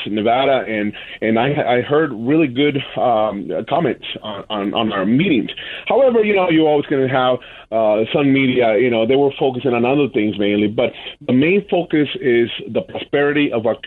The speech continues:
people, of our community, the Hispanic American community, and, and that's what we were talking about. We talked about, uh, again, achieving those goals, which, which, uh, can only come through, uh, prosperity and to jobs, economy, and good education.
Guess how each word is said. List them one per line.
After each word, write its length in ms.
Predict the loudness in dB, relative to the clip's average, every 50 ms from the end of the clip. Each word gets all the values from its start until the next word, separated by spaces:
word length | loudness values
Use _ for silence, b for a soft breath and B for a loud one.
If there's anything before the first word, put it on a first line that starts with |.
| -12 _
people, 320 | -2 -2 0 0 0 0
of 80 | 0 0
our 100 | -2 -2
community, 360 | -2 -2 0 0 2 2 2
the 140 | 2 0 0 -2
Hispanic 480 | -4 -12 -6 -4 -2 0 0 -2 -2 0
American 400 | -2 0 0 -2 -2 -4 -8 -6
community, 400 | -4 -2 0 0 2 0 0 -2 B B B B B B B
and, 340 | -2 0 0 0 0 0 0
and 220 | 0 0 0 0 0
that's 240 | 2 0 0 0 0
what 200 | 0 0 0 2
we 160 | 2 2 2
were 160 | 2 2 0
talking 380 | 0 0 -2 -4 -2 -2 -2 -2
about. 180 | 0 0 0 0
We 100 | -2 -2
talked 240 | 0 -2 0 0
about, 280 | 0 0 2 0 0 0 B B B B B B
uh, 60 | -4 -2 -2
again, 440 | -2 -2 0 0 0 0 -2 -4 -2
achieving 520 | -2 -2 0 0 0 2 2 2 2 2 2
those 200 | 2 0 0 -2
goals, 360 | -2 0 0 2 0 -2 -4 -4
which, 200 | -2 -2 -2 -2 -4 -8 -8 B B B B B B
which, 160 | -2 -2 0 0
uh, 200 | 0 2 0 0 0
can 160 | 0 0 0
only 200 | 2 2 0 -2 0
come 220 | -2 -2 -2 -2 -4 -2
through, 240 | 0 0 0 0 -2 B B B B B B
uh, 200 | 0 0 0 0 0
prosperity 640 | -2 -4 -4 -2 -2 0 0 2 2 0 0 0 0
and 260 | 0 0 0 -2 -2 0
to 280 | 2 2 4 2 2 2
jobs, 360 | 2 2 2 2 0 0 -2
economy, 640 | -4 -4 -2 -2 0 2 2 2 2 2 2 0 -2
and 540 | -2 -2 0 0 2 2 0 0 -2 -2 0
good 160 | 0 2 2
education. 520 | 2 0 -2 -6 -4 -4 -4 -4 -6 -12